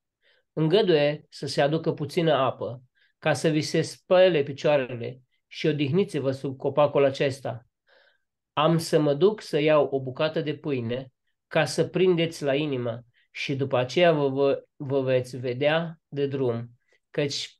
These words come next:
pentru aceasta treceți pe lângă robul vostru.' 'Fă cum ai zis', i-a răspuns ei. Avram s-a dus repede în cort la Sara și a zis: 'Ia repede trei măsuri de făină albă, frământă și fă turte.'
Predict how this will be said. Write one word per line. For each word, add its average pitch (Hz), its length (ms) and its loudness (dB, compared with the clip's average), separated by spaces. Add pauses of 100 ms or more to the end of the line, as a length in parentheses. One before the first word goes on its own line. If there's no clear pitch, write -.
(120)
pentru 139 360 2
aceasta 135 640 0
treceți 127 580 -4
pe 139 100 -4
lângă 127 340 0
robul 127 380 0
vostru.' 120 680 -4 (360)
'Fă 214 360 2
cum 143 240 -2
ai 143 140 4
zis', 127 580 -6
i-a 127 220 0
răspuns 127 720 -4 (100)
ei. 117 560 -4 (540)
Avram 151 520 4
s-a 180 240 0
dus 147 300 -8
repede 143 420 -2
în 131 180 -4
cort 135 320 2
la 131 200 -4
Sara 127 360 -4
și 131 160 -8
a 117 60 -2
zis: 120 460 -10 (420)
'Ia 147 200 2
repede 160 460 2
trei 156 260 2
măsuri 147 460 -4
de 139 100 -4
făină 139 420 -2
albă, 135 640 -4 (180)
frământă 160 520 0
și 165 180 -6
fă 139 160 -4
turte.' 127 640 -4